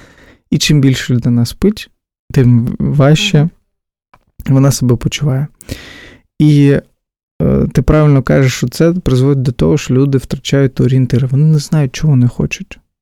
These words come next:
Speaker 1: Вони так думають, що "я не знаю, що я хочу". А насправді людина хоче відпочинку. А як отримати відпочинок, якщо ці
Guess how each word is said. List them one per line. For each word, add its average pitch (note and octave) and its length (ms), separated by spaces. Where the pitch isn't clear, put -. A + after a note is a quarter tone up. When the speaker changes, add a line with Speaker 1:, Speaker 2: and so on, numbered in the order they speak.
Speaker 1:
Вони C3+ 240
так B2 160
думають, A#2 420
що B2 120
"я B2+ 200
не C#3 120
знаю, A#2+ 300
що - 120
я A#2+ 100
хочу". - 340
А - 40
насправді E3 560
людина C3+ 320
хоче B2+ 320
відпочинку. A#2 800
А C3+ 120
як C#3+ 300
отримати B2+ 460
відпочинок, G3 680
якщо B2+ 300
ці B2+ 440